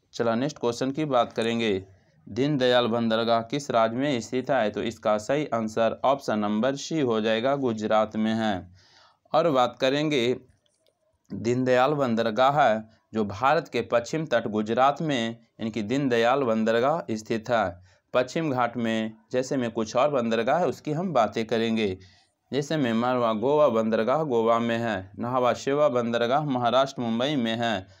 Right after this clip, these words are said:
मंगलुरु बंदरगाह कर्नाटक में है। नेक्स्ट क्वेश्चन की बातें करेंगे। नेक्स्ट क्वेश्चन क्या कह रहा है? नेक्स्ट क्वेश्चन में कह रहा है कि भारत के कुल तटीय सीमा की लंबाई कितनी है?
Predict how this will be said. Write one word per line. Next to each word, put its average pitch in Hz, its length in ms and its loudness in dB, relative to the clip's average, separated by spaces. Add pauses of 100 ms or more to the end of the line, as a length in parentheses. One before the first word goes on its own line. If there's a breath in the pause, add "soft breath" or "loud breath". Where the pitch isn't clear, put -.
(180 soft breath)
मंगलुरु 117 480 0
बंदरगाह 117 560 0
कर्नाटक 120 640 -2
में 113 180 0
है। 113 240 -2 (520 soft breath)
नेक्स्ट 156 180 -6
क्वेश्चन 120 340 -4
की 156 180 -4
बातें 110 340 0
करेंगे। 113 440 0 (180)
नेक्स्ट 127 280 -8
क्वेश्चन 117 360 -4
क्या 143 240 0
कह 127 160 0
रहा 117 340 2
है? 165 160 -2 (440 soft breath)
नेक्स्ट 147 220 -4
क्वेश्चन 120 340 -2
में 117 200 -4
कह 139 160 0
रहा 117 360 2
है 135 180 2 (480 soft breath)
कि 135 140 0
भारत 135 480 0
के 123 120 -2
कुल 113 220 -2
तटीय 131 340 -2
सीमा 113 300 -2
की 113 140 -6
लंबाई 113 460 2
कितनी 113 440 -4
है? 110 300 -2